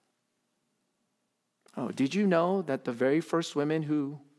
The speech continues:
witnessed and reported about the resurrection after they got over their fears and <laughs> astonishment and trembling that had seized them, they know what it feels like to tell their story only to be met by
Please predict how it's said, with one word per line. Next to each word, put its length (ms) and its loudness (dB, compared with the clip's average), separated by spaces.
witnessed 520 0
and 140 2
reported 680 0
about 320 2
the 100 0
resurrection 840 0
after 300 0
they 160 2
got 260 4
over 560 2
their 160 2
fears 560 2
and 120 0
<laughs> 60 -2
astonishment 680 0
and 120 -4
trembling 600 -2
that 160 2
had 120 2
seized 340 -2
them, 280 0
they 300 4
know 300 6
what 160 4
it 100 2
feels 260 4
like 240 2
to 100 2
tell 280 0
their 160 2
story 640 2
only 300 2
to 100 -4
be 140 2
met 340 2
by 480 2